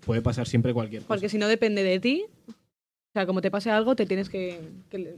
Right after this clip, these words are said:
Speaker 2: que, o sea, es que te tienes que limpiar, o sea, te tienes que cubrir un poco también tus espaldas, asegurarte de que si te dan a ti un golpe o si ya pasa algo, no hay, no hay nadie que te defienda, no hay
Speaker 1: Literal.
Speaker 2: ningún seguro que valga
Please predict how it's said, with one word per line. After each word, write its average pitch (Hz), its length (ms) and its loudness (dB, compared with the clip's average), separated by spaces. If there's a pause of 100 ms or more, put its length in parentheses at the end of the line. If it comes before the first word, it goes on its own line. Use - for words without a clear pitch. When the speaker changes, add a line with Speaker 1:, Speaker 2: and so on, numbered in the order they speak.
Speaker 2:
que, 160 400 -10
o 190 60 -6
sea, 226 120 6
es 196 120 0
que 277 80 0
te 226 100 2
tienes 214 180 2
que 240 200 0
limpiar, 185 300 -6 (120)
o 208 100 -10
sea, 196 140 -2
te 185 100 -2
tienes 214 280 -2
que 220 100 -4
cubrir 185 220 -4
un 180 80 -6
poco 180 180 -6
también 180 320 -8
tus 190 220 -10
espaldas, 175 580 -8 (400)
asegurarte 202 500 2
de 196 120 0
que 190 100 -2
si 190 220 -4
te 190 180 0
dan 202 120 0
a 220 80 -2
ti 226 80 0
un 202 120 0
golpe 208 320 -2 (840)
o 208 80 -4
si 208 140 0
ya 196 140 4
pasa 202 320 2
algo, 240 320 2 (880)
no 185 80 -2
hay, 196 120 2
no 202 120 2
hay 202 80 6
nadie 214 260 6
que 180 120 0
te 175 100 -2
defienda, 175 580 -6
no 202 120 -8
hay 208 80 0
Speaker 1:
Literal. 220 200 4
Speaker 2:
ningún 208 140 2
seguro 185 340 -2
que 175 100 0
valga 185 380 -2